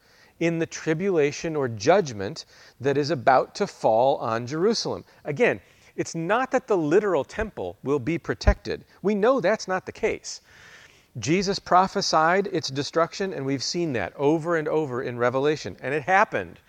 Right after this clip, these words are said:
in A D seventy. The temple was destroyed. But the temple in Revelation eleven, while i-, it's the physical temple in Jerusalem that, that reinforces the imagery. The temple in, in Revelation eleven is a symbol.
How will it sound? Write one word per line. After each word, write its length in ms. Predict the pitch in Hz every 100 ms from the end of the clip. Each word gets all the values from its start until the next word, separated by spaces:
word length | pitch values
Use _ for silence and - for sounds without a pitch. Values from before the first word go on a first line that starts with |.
| _ _
in 120 | 143
A 160 | 147 160
D 180 | 147 165
seventy. 500 | - 208 202 110 92 - -
The 100 | -
temple 300 | - 131 127
was 160 | 135 127
destroyed. 560 | 143 - 202 208 123 - - -
But 140 | 160 -
the 60 |
temple 420 | - 208 226 247
in 100 | 196
Revelation 600 | 170 170 156 147 151 147
eleven, 520 | 127 123 190 123 95 131 _ _ _ - -
while 440 | 151 160 151 147 - _ -
i-, 40 |
it's 340 | 180 180 156 -
the 100 | -
physical 520 | - 208 196 196 160
temple 340 | - 180 165
in 120 | 156
Jerusalem 580 | 135 139 175 - 135 123
that, 180 | 123 131 170
that 140 | 127 135
reinforces 720 | 131 175 160 - 170 147 127
the 100 | 123
imagery. 500 | 131 247 196 113 117 _ _
The 80 | 143
temple 460 | - 247 233 160
in, 280 | 151 147 139 _ _ -
in 120 | 147
Revelation 460 | 180 175 175 -
eleven 380 | 131 156 226 139
is 120 | 127
a 60 | 117
symbol. 520 | - 269 247 82 60